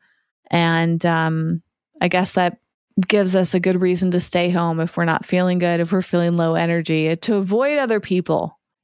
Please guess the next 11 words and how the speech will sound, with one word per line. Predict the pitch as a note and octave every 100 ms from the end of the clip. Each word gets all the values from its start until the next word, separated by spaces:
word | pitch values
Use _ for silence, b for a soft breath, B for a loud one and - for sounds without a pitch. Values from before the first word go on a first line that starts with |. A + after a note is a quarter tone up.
| -
If |
you're | G#3+ G#3+
in | C4
a |
bad | A#3+ B3 B3+
mood, | A#3 A3 G#3 G3+ G3+ G#3 _
if | F3
you're | D3+
not | E3 F#3 -
feeling | G#3+ G#3 G#3
good, | G3+ G3+ G3+ G3+